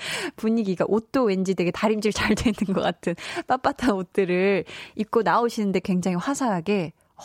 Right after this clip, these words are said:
그런 게 사실 참, 아, 아니야. 남일이니까 신경 끄자 하면서도 자꾸 귀가 막, 그죠? 그렇게 되고 자꾸 시선이 가려 그러고 그러는데, 케이 팔일팔일 님이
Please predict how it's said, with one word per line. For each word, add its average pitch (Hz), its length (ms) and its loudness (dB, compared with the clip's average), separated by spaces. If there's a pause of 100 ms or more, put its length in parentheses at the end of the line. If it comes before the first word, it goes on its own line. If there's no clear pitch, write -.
(220)
그런 202 300 -4
게 202 100 -2
사실 190 420 -2 (600)
참, 339 320 -2 (340)
아, 185 300 -4
아니야. 185 380 0
남일이니까 196 720 0 (720)
신경 285 320 -2
끄자 294 260 0
하면서도 311 560 0
자꾸 - 540 -10
귀가 254 340 0
막, 208 160 0
그죠? 170 300 -4
그렇게 - 300 -8
되고 165 200 -2
자꾸 - 300 -4
시선이 240 320 -2
가려 208 340 2
그러고 180 300 0
그러는데, 170 800 -2 (880)
케이 294 260 0
팔일팔일 269 680 2
님이 208 420 0